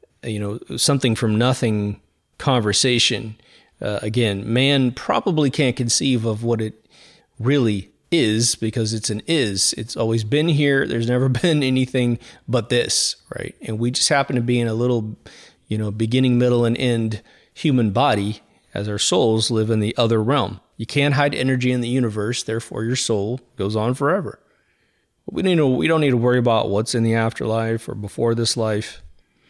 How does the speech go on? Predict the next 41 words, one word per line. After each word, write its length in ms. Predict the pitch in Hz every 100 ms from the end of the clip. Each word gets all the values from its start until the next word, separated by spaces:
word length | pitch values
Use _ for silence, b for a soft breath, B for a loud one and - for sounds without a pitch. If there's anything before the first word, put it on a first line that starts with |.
| b b b b b b -
They 100 | 113
wanted 440 | 113 131 160 165
a 160 | - 135
theory 400 | - 127 113 107
that 120 | -
made 220 | 107 98
Cambridge 380 | - 139 165 131
University 640 | 139 131 117 117 - 113
very 240 | 107 113 147
popular 680 | - 107 - 113 104 104 - B B B
and 260 | - 170 170
made 220 | 131 123
it, 180 | 123 -
again, 360 | 113 123 110
so 160 | 104 110
a 60 | 95
housewife 600 | 127 180 - 143 139 -
could 160 | 101
tell 160 | - -
her 80 | 127
husband, 420 | 165 147 117 113
"I 200 | 127 180
saw 260 | - 151
something 400 | 156 - 147 139
on 140 | 131 127
T 240 | - 156
V 200 | 135 147
and 140 | 107 113
I 180 | 135 175
can 180 | 151
tell 240 | 131 139 120
you 460 | 165 208 113 117 - b b b b b b _
how 240 | - 143
the 140 | 165 151
universe 400 | 160 143 139 139
started." 480 | - 113 101 104 - _ _ _ _ -
It's 120 | -
just 160 | - 143
a 20 |
Big 220 | 175 143
Bang, 260 | 143 92